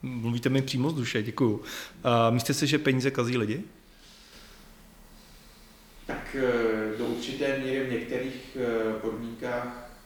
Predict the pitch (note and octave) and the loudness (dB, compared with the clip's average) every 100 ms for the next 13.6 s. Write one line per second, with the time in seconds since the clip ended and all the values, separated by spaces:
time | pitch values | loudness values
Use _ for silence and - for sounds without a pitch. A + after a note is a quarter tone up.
0 | - - G3+ G#2 G#2+ A2+ B2+ D3 - - | -20 -14 -10 -8 -6 -6 -6 -10 -14 -20
1 | - - - - - - - A#2+ A#2+ E3 | -20 -20 -20 -20 -20 -20 -12 -8 -4 0
2 | E3 D#3+ C#3+ C#3+ C#3+ C3+ B2 - - - | 0 0 -2 0 2 4 2 2 -2 -6
3 | - - B2+ C3+ D#3+ C#3 D3 D3 C3+ A2 | -12 -8 -6 -4 -4 -4 -2 -2 -2 -2
4 | A2 A2 A2+ A#2 A#2 - - A#2+ B2+ B2 | 0 2 2 0 -6 -10 -12 -10 -4 0
5 | A#2+ A#2 A#2+ A#2+ A#2 A#2 A#2 - - A2 | 2 0 -2 -4 -4 -4 -8 -10 -12 -16
6 | - - - - - - - A2 A2 A2+ | -18 -20 -20 -20 -20 -18 -10 -6 -2 0
7 | B2 - - A#2+ B2 A#2 A#2 A#2 - A#2 | 0 -2 -4 -4 -2 -4 -4 -8 -6 -4
8 | A2+ A#2 - A#2 - A2+ A2 G#2+ G#2+ A2+ | -2 -4 -8 -14 -10 -4 -2 -2 -6 -8
9 | - A#2+ A#2+ A#2 A2+ G#2+ - - A#2 - | -10 -6 -4 -4 -6 -8 -14 -12 -12 -8
10 | A#2 A2 A#2 G#2+ G2 G#2 G#2+ G#2 G#2 G#2 | -6 -6 -8 -12 -10 -8 -6 -6 -6 -8
11 | G2 G2 - - G#2+ - - A2+ A2+ G#2+ | -8 -8 -10 -12 -12 -14 -14 -10 -6 -6
12 | G#2 A2+ - A#2 G#2+ A2+ A#2 A2+ A2 A#2 | -6 -8 -8 -8 -6 -6 -4 -4 -4 -6
13 | G#2+ A#2+ A#2+ A#2+ A#2+ A#2+ | -6 -6 -4 -4 -4 -6